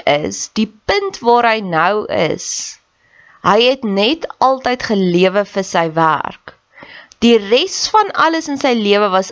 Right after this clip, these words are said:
alles sekondêr tot sy werk. Verhoudings was tweede plek. En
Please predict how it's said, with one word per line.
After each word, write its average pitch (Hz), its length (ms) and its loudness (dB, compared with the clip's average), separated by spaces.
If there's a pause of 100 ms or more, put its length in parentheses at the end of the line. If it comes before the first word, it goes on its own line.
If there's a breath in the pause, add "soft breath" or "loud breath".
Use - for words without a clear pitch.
alles 262 460 -2
sekondêr 180 720 2
tot 175 200 -4
sy 160 200 -2
werk. - 580 -4 (1300)
Verhoudings 220 1080 0 (220)
was 190 280 -2
tweede 196 360 0
plek. 147 640 -6 (3250 loud breath)
En 214 180 0